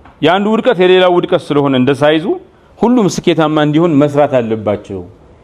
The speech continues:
የሚባለው። እነዚህ ያቸው ሶ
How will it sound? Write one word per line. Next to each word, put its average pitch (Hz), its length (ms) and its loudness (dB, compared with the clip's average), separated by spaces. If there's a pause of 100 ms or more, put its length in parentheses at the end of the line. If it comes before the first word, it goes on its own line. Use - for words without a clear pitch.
(180)
የሚባለው። 117 520 0 (4000)
እነዚህ 175 340 -2
ያቸው 147 360 0 (4000)
ሶ 127 180 -8